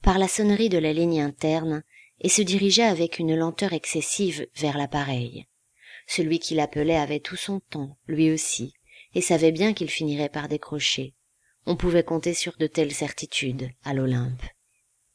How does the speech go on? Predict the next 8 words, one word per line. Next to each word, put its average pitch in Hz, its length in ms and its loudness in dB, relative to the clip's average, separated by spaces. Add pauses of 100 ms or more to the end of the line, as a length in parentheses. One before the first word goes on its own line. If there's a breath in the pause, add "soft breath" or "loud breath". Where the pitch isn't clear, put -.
(260)
Oui », 160 340 2 (400)
dit-il 165 380 0
d'une 156 220 4
voix 147 280 0
vide 139 400 -4
de 156 120 -2
toute - 320 -8
curiosité. « 143 800 -4